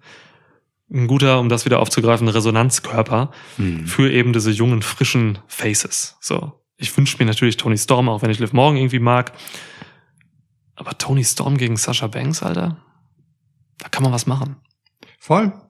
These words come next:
Speaker 1: Ja.
Speaker 2: Auf jeden Fall. Also, äh, und, äh, ganz im Ernst, ne, wenn, ähm, Zelina Vega und Carmella tatsächlich an der Seite von Sasha Banks bleiben sollten, dann ist das, also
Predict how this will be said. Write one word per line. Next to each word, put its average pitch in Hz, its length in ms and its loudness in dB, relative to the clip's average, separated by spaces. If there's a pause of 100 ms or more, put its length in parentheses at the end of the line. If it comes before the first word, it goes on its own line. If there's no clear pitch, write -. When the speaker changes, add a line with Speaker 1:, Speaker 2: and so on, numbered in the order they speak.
(180)
Speaker 1:
Ja. 135 260 0
Speaker 2:
Auf 156 160 -4
jeden 170 140 4
Fall. 117 360 -4
Also, 120 240 -2 (160)
äh, 165 160 -8 (420)
und, 175 180 0
äh, - 960 -12
ganz 151 200 0
im 156 60 -2
Ernst, 147 220 0
ne, 123 180 0
wenn, 123 300 0
ähm, 117 640 -2
Zelina 127 480 0
Vega 131 360 0
und 117 280 -4
Carmella 120 320 -2
tatsächlich 120 420 -4
an 123 100 -2
der 117 100 -2
Seite 131 320 -2
von 107 160 -4
Sasha 117 280 -2
Banks 110 300 -4
bleiben 123 340 0
sollten, 110 320 -2
dann 107 160 -2
ist 110 160 -8
das, - 260 -8 (1500)
also - 240 -8